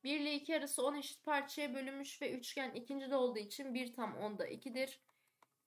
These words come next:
Kare de aynı şekilde bir ile iki arasında ve kare arkadaşlar bir tam onda beşi gösteriyor.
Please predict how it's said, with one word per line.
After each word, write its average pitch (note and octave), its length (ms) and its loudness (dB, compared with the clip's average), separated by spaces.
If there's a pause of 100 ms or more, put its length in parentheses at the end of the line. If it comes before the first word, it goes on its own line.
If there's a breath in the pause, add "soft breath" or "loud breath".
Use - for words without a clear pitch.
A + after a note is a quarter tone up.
(160)
Kare G4 280 8
de D4 80 4
aynı A#3 280 4
şekilde G#3+ 480 0
bir B3 140 2
ile A3+ 140 4
iki C#4 280 2
arasında C4+ 760 0 (120)
ve D4 180 6
kare D#4 320 6
arkadaşlar B3 960 4 (320 loud breath)
bir D4 340 4
tam D4 440 2
onda B3 560 2
beşi A#3+ 280 0
gösteriyor. - 560 -2